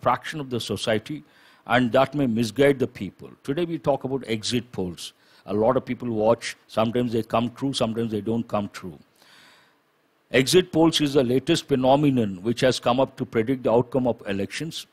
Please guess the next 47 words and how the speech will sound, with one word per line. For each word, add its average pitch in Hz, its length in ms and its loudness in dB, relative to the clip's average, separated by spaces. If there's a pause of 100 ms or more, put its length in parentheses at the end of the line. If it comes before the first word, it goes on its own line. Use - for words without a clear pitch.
(580)
As 123 240 4
only 180 300 2
a 156 40 2
small 156 360 2
section - 360 -2
of 143 120 -6
society 135 420 -2
is 117 140 -4
taken 127 280 -2
into 120 220 0
account 123 460 2
in 110 120 -4
these 117 280 -4
polls, 101 460 -4 (340)
they 120 160 2
fail 165 380 2
to 165 120 -2
project 131 400 0
the 123 100 2
real 127 200 4
picture. 98 600 -6
This 117 160 -4
seems 139 260 -4
right. 127 340 -2
Let 117 180 -2
us 120 100 -2
hold 120 340 0 (120)
that 101 240 -4
one. 76 180 -14 (1000)
Exit 127 400 2
polls 156 240 4
is 147 100 0
the 135 80 4
essence 175 320 0
of 139 140 0
democracy, 127 560 2
and 147 100 -4
it 120 140 -6
should 151 180 -6
be 147 120 0
regarded 131 520 4
as 120 160 -2
an 110 100 -4
indicator 135 500 0
of 110 120 -6
actual 110 380 -2
results. 101 580 -8